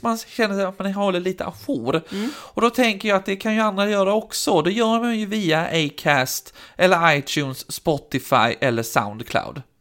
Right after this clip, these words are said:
Speaker 2: Där hittar man alla avsnitt.
Speaker 1: Så ge tid till de här avsnitten, för det kan ge reflektioner.
Speaker 2: Mm.
Speaker 1: Nu, Ingmarie, ska
Speaker 2: Nu kommer
Speaker 1: du
Speaker 2: vi ett sista ord.
Speaker 1: Ja.
Speaker 2: Ja, alltid måste vi ha ett sista ord.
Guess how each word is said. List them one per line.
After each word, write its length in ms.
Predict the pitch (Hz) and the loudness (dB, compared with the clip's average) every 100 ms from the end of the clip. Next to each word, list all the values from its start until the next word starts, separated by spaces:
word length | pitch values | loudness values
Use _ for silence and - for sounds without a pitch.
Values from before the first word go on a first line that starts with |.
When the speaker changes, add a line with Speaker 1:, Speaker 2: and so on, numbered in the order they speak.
| _ _ | _ _
Speaker 2:
Där 160 | - 196 | -4 -4
hittar 300 | 202 226 190 | -4 -8 -6
man 160 | 180 180 | -6 -4
alla 340 | 208 196 170 | -4 -2 -2
avsnitt. 340 | 185 185 175 - | -4 -6 -14 -16
Speaker 1:
Så 380 | - - 170 175 - | -14 -2 0 0 -2
ge 240 | 156 196 | -8 -6
tid 760 | 190 - - 220 160 120 127 123 | -6 -4 0 0 0 0 -2 -2
till 460 | - 131 113 107 - | -4 -2 -2 -4 -4
de 160 | 123 | -6
här 200 | 127 117 | 0 0
avsnitten, 500 | 123 113 - 107 - | 0 -2 -6 -10 -6
för 120 | 120 | -4
det 80 | 156 | -4
kan 180 | 170 214 | -2 0
ge 140 | 202 | 2
reflektioner. 840 | 185 185 190 185 - 185 135 110 135 - _ - - | 2 0 -4 -6 -4 -4 -2 -4 -4 -10 _ -14 -6
Speaker 2:
Mm. 240 | 208 220 - | -4 -4 -6
Speaker 1:
Nu, 300 | 202 233 214 | 2 4 4
Ingmarie, 500 | 190 160 147 135 147 - - _ _ | 2 4 4 4 2 -2 -16 _ _
ska 100 | - | -2
Speaker 2:
Nu 140 | 233 254 | 0 2
kommer 440 | 180 - 165 160 | 4 6 6 6
Speaker 1:
du 60 | 165 | 6
Speaker 2:
vi 200 | 220 220 | 6 4
ett 320 | 220 - - | 0 -12 -8
sista 460 | - 277 - 214 | -2 -2 -2 -2
ord. 260 | 196 214 254 - - _ | 0 0 -2 -8 -20 _
Speaker 1:
Ja. 400 | - 175 185 220 - | 0 8 10 8 6
Speaker 2:
Ja, 240 | - 202 - | 4 4 4
alltid 480 | 311 330 349 349 269 | 2 2 2 -2 -2
måste 280 | 247 - 233 | -2 -4 -6
vi 80 | 226 | -6
ha 140 | 240 | -6
ett 120 | 208 | -8
sista 340 | - 208 - 180 | -10 -10 -8 -8
ord. 240 | 185 - | -6 -10